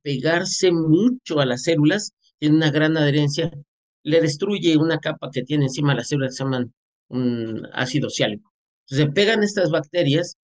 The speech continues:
y, y da el aspecto de células llenas de, de microbios, dicen algunos autores ya antiguos, se ven las células como deshilachadas.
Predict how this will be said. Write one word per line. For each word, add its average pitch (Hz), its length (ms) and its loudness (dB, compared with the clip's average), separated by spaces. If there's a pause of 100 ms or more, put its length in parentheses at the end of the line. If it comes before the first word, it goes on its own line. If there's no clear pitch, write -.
(240)
y, 127 360 -4
y 135 140 -6
da 147 140 2
el 156 100 2
aspecto 147 500 -2
de 135 60 -2
células 135 400 -2
llenas 156 420 0
de, 117 300 -8 (320)
de 131 120 -6
microbios, 160 400 -2
dicen 123 500 -4 (200)
algunos 135 340 -2
autores 127 380 -6
ya 117 240 -2
antiguos, 120 540 -8 (220)
se - 160 -6
ven 135 120 2
las 127 120 0
células 131 320 0
como 113 240 -10
deshilachadas. 104 880 -8